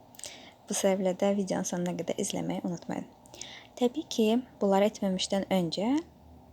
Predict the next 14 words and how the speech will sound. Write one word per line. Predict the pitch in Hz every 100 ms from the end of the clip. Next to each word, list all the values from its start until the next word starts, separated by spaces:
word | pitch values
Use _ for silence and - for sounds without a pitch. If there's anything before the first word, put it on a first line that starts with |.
| - - - -
material | 190 - 180 -
çıxartmaq | - - - - -
lazımdır. | - - - - - - - - - - - - - -
Üç | -
həftədir | 226 - 190 202
dırnaqlarımı | 233 233 233 247 240 247
etmişəm. | 254 254 262 269 - - -
Qopma | 220 - 240 -
olmadığı | 190 165 151 156 160 180 240 233
və | 226 -
ağ | 247 247 -
geli | 180 175
maksimum | 190 208 - - 175 170 196
qalmasını | 190 170 170 175 220